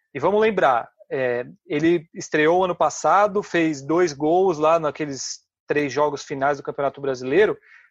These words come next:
só que a, a temporada dele nesse ano não vinha sendo boa. Ele teve, jogou nove, dez jogos,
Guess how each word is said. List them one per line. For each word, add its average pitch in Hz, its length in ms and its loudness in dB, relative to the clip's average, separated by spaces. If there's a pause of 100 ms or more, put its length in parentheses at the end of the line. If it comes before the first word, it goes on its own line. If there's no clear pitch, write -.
só - 160 -4
que 175 220 0
a, 220 120 2
a 180 140 2
temporada 185 520 2
dele 147 280 0
nesse 139 320 -2
ano 185 220 2
não 170 300 -2
vinha 233 220 -2
sendo 220 320 -4
boa. 151 420 0 (480)
Ele 135 160 -4
teve, 160 380 0
jogou 131 720 0 (240)
nove, 139 500 0
dez 143 300 0
jogos, 165 600 -2